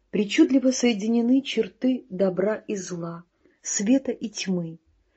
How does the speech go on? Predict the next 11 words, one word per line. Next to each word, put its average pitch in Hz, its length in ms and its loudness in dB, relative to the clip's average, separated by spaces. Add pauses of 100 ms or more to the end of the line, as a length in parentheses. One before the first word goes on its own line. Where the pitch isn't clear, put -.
(160)
чистой 254 600 2
возлюбленной, 185 1040 -2 (300)
символа 226 720 4
вечной 214 580 0
женственности, 196 1000 0 (240)
и 269 160 4
ведьмы, 180 600 0 (380)
в - 80 -20
которую 185 440 4
она 175 180 0
превращается 240 1040 2